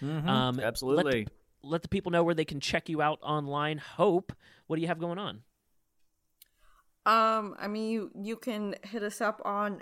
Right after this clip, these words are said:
Speaker 3: our Instagram, Jaguar Sharks. You know, we're always doing different posts and everything. You can keep updated with us, um, with all the new episodes we have released or little adventures we do,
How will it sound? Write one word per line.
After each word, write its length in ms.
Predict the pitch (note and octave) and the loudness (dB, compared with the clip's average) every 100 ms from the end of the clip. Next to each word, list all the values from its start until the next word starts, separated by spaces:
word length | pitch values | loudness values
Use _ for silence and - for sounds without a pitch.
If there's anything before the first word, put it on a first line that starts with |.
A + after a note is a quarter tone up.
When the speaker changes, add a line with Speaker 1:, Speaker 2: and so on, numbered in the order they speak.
| - | -6
Speaker 3:
our 580 | F#3+ G3 G3 F#3+ F3+ E3+ | -2 0 -2 -6 -8 -8
Instagram, 600 | G3+ G3+ A3 G#3 G#3 G#3 | -8 -8 -6 -4 -2 -2
Jaguar 480 | G3 F#3 F#3 G#3+ G#3 | -2 -4 -2 -2 -2
Sharks. 840 | A3 A#3 G#3+ G#3+ B3+ - - - - | -4 -6 -6 -6 -10 -12 -10 -10 -10
You 100 | G3 | -8
know, 160 | F#3 F3+ | -6 -4
we're 160 | F3 | -4
always 220 | F#3 F#3+ | -6 -6
doing 160 | - F#3 | -10 -10
different 300 | F#3+ D#3+ D#3+ | -10 -12 -6
posts 680 | B3+ A#3+ A#3 - - - - | 0 2 0 -6 -8 -8 -8
and 340 | - G#3+ G3+ - | -6 -4 -4 -6
everything. 600 | G3+ G3 G#3 G3+ G#3 G#3 | -8 -6 -8 -6 -6 -4
You 120 | F#3+ | -6
can 160 | G3 F3 | -8 -10
keep 300 | - E3+ - | -10 -8 -6
updated 540 | G3 - A3 G#3 - | -6 -6 -6 -6 -10
with 180 | G#3 G#3+ | -10 -6
us, 460 | G3+ G3+ - - - - - - - _ _ _ _ - | -6 -6 -8 -12 -14 -20 -20 -20 -20 _ _ _ _ -6
um, 500 | F#3+ F3 E3 D#3 - - | -6 -6 -10 -12 -16 -10
with 180 | F#3 F#3 | -6 -4
all 280 | F#3 F3+ | -2 -2
the 140 | F3 F3+ | -2 -6
new 200 | F3 - | -6 -6
episodes 460 | G3 G#3 G#3 F#3+ | -6 -6 -6 -6
we 140 | G3+ G3+ | -6 -6
have 200 | F#3+ F#3 | -8 -8
released 460 | F#3 G3 G3 - | -8 -6 -6 -6
or 100 | F#3 | -8
little 600 | E3+ F3 F3 E3 E3 F3 - _ _ _ _ _ - | -6 -4 -2 -2 -2 -6 -12 _ _ _ _ _ -4
adventures 840 | G#3 F3+ G#3 G#3+ - G#3+ G#3 G3+ | -4 0 0 0 -2 -4 -4 -6
we 140 | A3 G#3 | -6 -2
do, 440 | G#3 G3 G3 | -2 -2 -2